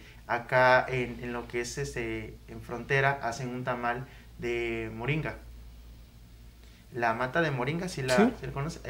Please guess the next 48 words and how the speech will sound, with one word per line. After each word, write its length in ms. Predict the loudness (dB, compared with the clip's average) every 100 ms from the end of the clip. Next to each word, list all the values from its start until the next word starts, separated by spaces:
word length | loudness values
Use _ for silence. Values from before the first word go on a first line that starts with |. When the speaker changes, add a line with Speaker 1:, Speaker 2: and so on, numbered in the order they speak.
| -2
Speaker 1:
esa 320 | 0 0 0
mata 240 | 0 0 0
de 80 | 0
moringa, 440 | 0 0 0 -2 -10 -20 -16 -6
eh, 140 | -4
se 140 | -2 -4
hacen 240 | -2 -4
tamal 300 | -2 -4 -4
también. 340 | -4 -4 -4 -6 6
Speaker 2:
¿Pero 200 | 8 10
qué 80 | 8
utilizan? 540 | 10 8 8 8 8
¿La, 160 | 8 8
la 160 | 10
Speaker 1:
Es, 60 | 10
Speaker 2:
hoja? 260 | 8 4 0 -12 -20 0
Speaker 1:
eh, 160 | 2 4
tri-, 120 | 2
sí, 180 | 2 6
la 160 | 6
hojita 340 | 6 4 6 6
verde, 300 | 6 2 -2
lo 180 | -2 -2
que 80 | 0
es 100 | 2
el, 160 | 4
la, 180 | 6 6
el, 220 | 4 2
las, 240 | 2 0 2
las 160 | 2
ramitas, 420 | 4 2 0 -2 -2
ellos 200 | -4 -6
utilizan 460 | -6 -6 -4 -4
también, 360 | -4 -4 -4 -2
hacen 280 | -2 -2 -2
revuelto 480 | 0 2 0 0 -2
el 100 | 0
tamal. 320 | 2 2 0 -10 -10
Le 180 | 0 2
podría 300 | 4 4 2
comentar 340 | 2 0 0 -2
que 100 | -2
también 340 | 0 2 2
aquí 120 | 0
en 80 | 2
Tabasco, 420 | 6 6 6 4
la 100 | 6
verdad, 680 | 6 6 8 10 10 10 6